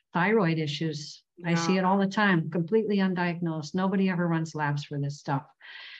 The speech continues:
Speaker 1: If you don't r-, l-, run labs to find out what deficiencies you're dealing with, you're gonna be dealing, you're gonna be working on a host that's immunocompromised, okay? Let's
Speaker 2: Mm-hmm.
Speaker 1: say they have blood sugar issues. I can't tell you how many patients have come to me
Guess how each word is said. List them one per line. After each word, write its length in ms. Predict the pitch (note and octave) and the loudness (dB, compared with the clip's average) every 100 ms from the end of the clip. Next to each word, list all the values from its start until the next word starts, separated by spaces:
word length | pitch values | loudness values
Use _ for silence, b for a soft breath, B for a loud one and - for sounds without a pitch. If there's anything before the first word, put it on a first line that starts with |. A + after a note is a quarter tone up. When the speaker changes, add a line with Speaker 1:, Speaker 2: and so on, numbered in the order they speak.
| B _ A3 | B _ 0
Speaker 1:
If 180 | G#3 | 4
you 80 | A#3 | 6
don't 220 | C4 D4 | 6 6
r-, 260 | A#3+ F#3 F#3+ | 6 2 2
l-, 160 | F#3+ - | 2 2
run 200 | F3+ F#3+ | 2 4
labs 460 | F3 E3 F3 F#3 - | 4 4 4 2 -2
to 100 | F3+ | -4
find 200 | F#3+ F#3 | 0 0
out 120 | F3+ | 0
what 160 | E3+ D#3+ | -2 -2
deficiencies 680 | D3 D#3+ E3 E3 - E3 | -2 -2 -2 -4 -2 -2
you're 80 | E3 | -2
dealing 360 | D3+ D#3+ D#3 D#3+ | -2 0 0 0
with, 280 | D#3+ D#3 E3+ | 0 -2 -2
you're 140 | G3+ | 0
gonna 200 | A#3+ A#3 | 2 2
be 140 | F#3+ | 2
dealing, 420 | E3+ F3 E3+ E3+ E3+ | 0 2 2 2 0
you're 140 | E3+ | -2
gonna 200 | G3 G3 | 0 0
be 420 | F#3+ E3+ D#3+ D#3 - _ _ _ | 0 -2 -4 -6 -12 _ _ _
working 400 | G3 G3+ G3+ G#3 | 0 0 2 4
on 140 | F3+ E3 | 4 2
a 40 | |
host 380 | D#3+ E3+ E3+ - | 2 0 0 -2
that's 220 | D#3+ D#3 | -8 -4
immunocompromised, 1200 | - F3+ E3 D#3 D3 E3 D3+ D#3+ D3 C#3+ E3 - - - _ _ - | 2 4 6 4 0 -4 -2 -4 -2 -4 -6 -12 -18 -20 _ _ -8
okay? 440 | E3 F3 E3+ G3 G3+ - B B B | -4 0 2 2 -2 -12 B B B
Let's 160 | F3+ G#3+ | -2 0
Speaker 2:
Mm-hmm. 80 | - | 4
Speaker 1:
say 100 | A#3 | 6
they 140 | G#3 | 8
have 340 | G3 G3 F3 - | 6 6 4 -2
blood 320 | G#3+ F3+ G#3 | -2 0 0
sugar 320 | G#3 G#3+ F#3 F3 | 2 0 2 2
issues. 420 | D#3+ E3 D#3 C#3+ | 0 -2 -4 -2
I 120 | G3 | -4
can't 280 | G3 G3+ D3 | -2 -4 -4
tell 200 | G#3 G#3+ | -2 2
you 120 | G#3 | 4
how 140 | F#3+ | 6
many 200 | F#3+ G3 F#3+ | 6 4 2
patients 560 | G3 G3+ F#3+ F#3 - | -2 -4 -2 -4 -4
have 100 | F3 | -6
come 240 | - G3+ G3+ | -2 0 2
to 140 | G#3 | 2
me 420 | G3+ F3 D#3 D#3 | 4 4 0 -4